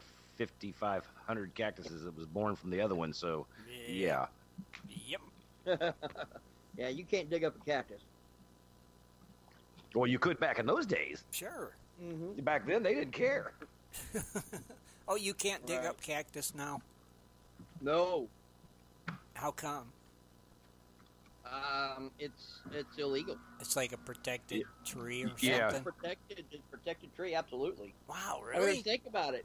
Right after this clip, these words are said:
Speaker 3: People, I mean, it probably, cactus were probably hardly any of 'em around, if any at all, if they woulda, if they wouldn't have stopped that.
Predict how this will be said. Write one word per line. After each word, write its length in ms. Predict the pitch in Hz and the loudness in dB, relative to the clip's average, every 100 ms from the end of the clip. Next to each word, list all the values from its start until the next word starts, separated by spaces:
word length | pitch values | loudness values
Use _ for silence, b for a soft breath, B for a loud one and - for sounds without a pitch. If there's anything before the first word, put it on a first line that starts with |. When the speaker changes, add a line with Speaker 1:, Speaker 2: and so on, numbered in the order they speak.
| - | 0
Speaker 3:
People, 280 | 185 208 196 151 | 0 0 -2 0
I 80 | |
mean, 220 | 170 170 170 | 2 4 2
it 120 | 214 170 | 2 0
probably, 520 | 170 196 233 185 147 120 - - - - | 0 2 0 0 -2 -4 -12 -14 -2 2
cactus 280 | 151 - 156 | 2 0 -12
were 60 | 127 - | -14 -8
probably 240 | 139 - - - - - - - - - - | -8 -8 -18 -20 -20 -20 -20 -20 -20 -20 -6
hardly 360 | - 165 151 156 | 2 2 2 0
any 160 | 165 165 | 4 2
of 80 | 160 | 4
'em 60 | |
around, 360 | 151 151 185 175 | 0 2 0 -2
if 120 | 143 | 0
any 220 | 160 160 151 | 0 2 2
at 60 | |
all, 260 | 151 226 175 | 4 4 2
if 120 | - | 2
they 140 | 139 | 2
woulda, 320 | 139 139 131 92 | 4 4 4 0
if 160 | 127 120 | -4 0
they 120 | 139 | 0
wouldn't 280 | 139 139 113 | 2 -2 -4
have 40 | |
stopped 280 | - 139 120 | 0 0 2
that. 320 | 131 165 135 | 2 4 2